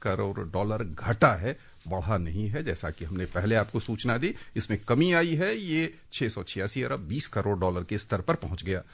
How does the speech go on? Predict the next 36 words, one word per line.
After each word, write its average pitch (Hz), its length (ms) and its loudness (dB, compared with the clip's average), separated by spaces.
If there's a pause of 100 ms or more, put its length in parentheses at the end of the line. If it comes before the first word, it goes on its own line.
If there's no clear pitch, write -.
(540)
आइए 131 180 8
अब 127 80 2
चले 127 200 0
अंतर 113 240 0
बैंकिंग 107 300 -2
विदेशी 147 280 0
मुद्रा 156 220 0
बाजार, 156 380 0
जहां 120 260 0
एक 95 220 -6
डॉलर 98 240 -2
की 98 120 -2
तुलना 104 280 -2
में 110 120 2
रुपया 104 360 2
दो 92 140 -2
पैसे 95 280 -4
कमजोर 92 320 0
हुआ 113 280 2
है, 135 140 4
नवासी 135 400 2
रुपए 196 300 -2
निन्यानवे 92 540 0
पैसे - 580 -4
के 117 120 -4
स्तर 139 200 -4
पर 190 160 4
आकर 135 240 4
बंद 90 180 -4
हुआ। 90 220 -4 (360)
उधर 135 240 8
दुनिया 120 220 -2
की 107 100 -4
छह 104 180 -6
अन्य 92 180 -6
प्रमुख 92 240 -8